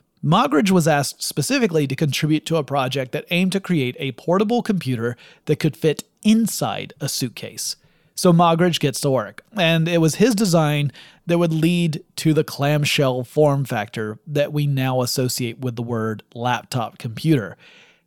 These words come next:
As far as I'm able to determine, his design was the first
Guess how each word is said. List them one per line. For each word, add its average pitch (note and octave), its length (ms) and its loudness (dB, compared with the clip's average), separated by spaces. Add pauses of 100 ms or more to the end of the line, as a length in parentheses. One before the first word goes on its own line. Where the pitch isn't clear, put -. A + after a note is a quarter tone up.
As C#3 140 -6
far F#3+ 260 4
as G#3+ 140 4
I'm A3 180 4
able A3 200 4
to G3+ 140 2
determine, D#3 680 0 (320)
his F3 340 4
design D3+ 600 2 (300)
was C#3 220 0
the B2+ 120 0
first - 480 0